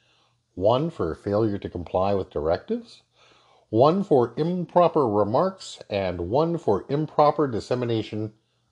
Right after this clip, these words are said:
of information. Now, the timing of the release of this information, the, the tweet, um, again, nine eleven,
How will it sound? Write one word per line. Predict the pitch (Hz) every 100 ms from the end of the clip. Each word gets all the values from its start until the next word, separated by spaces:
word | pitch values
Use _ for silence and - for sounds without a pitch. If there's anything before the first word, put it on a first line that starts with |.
| -
of | 104
information. | 90 80 95 87 - - _ _ _ _ _ - - _ _ _ _ _ -
Now, | 127 120 117 - 127
the | 135
timing | - 180 185 143 117
of | 107 113 107
the |
release | 101 110 127 117
of | 95
this | 82 98
information, | 82 85 80 76 82
the, | 76 73
the | -
tweet, | - - 127 104 _ _ - _ -
um, | 90 87 80 - _ - -
again, | 120 107 78 - _ _ _ -
nine | 101 117 110
eleven, | 113 107 104